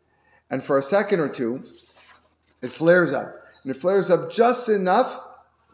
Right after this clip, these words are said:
so that the rest of the match can light. The wood of the match can, can ignite.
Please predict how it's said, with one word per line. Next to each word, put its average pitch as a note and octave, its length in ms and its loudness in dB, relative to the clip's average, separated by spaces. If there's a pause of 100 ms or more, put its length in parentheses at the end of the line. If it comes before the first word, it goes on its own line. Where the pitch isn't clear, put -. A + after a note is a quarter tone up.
(140)
so - 180 -8
that D3+ 200 -4
the D3+ 80 -2
rest E3+ 320 0
of D3+ 100 -6
the D3+ 80 -4
match C#3 300 -4
can C3+ 140 -6
light. B2+ 260 -6 (520)
The B2 80 -8
wood E3 220 0
of D3 80 0
the D3 80 -2
match C3 260 -4
can, C3 320 -8
can A#2+ 400 -10
ignite. B2+ 440 -8